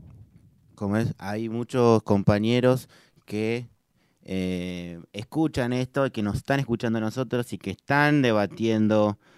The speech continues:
eh, en la, y construyendo y habitando nuestra C T A y nuestra Federación Territorial.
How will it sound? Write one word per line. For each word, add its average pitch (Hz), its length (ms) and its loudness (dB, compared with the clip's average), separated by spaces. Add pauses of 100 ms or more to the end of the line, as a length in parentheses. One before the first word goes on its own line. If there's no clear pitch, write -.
(280)
eh, 87 520 0
en 92 240 -4
la, 87 800 -4 (460)
y 95 80 -8
construyendo 113 640 2
y 120 80 0
habitando 110 480 0
nuestra 101 280 -2
C 104 140 -6
T 107 220 -4
A 107 140 -2
y 101 40 -2
nuestra 98 300 -6
Federación 98 480 -2
Territorial. 107 640 -2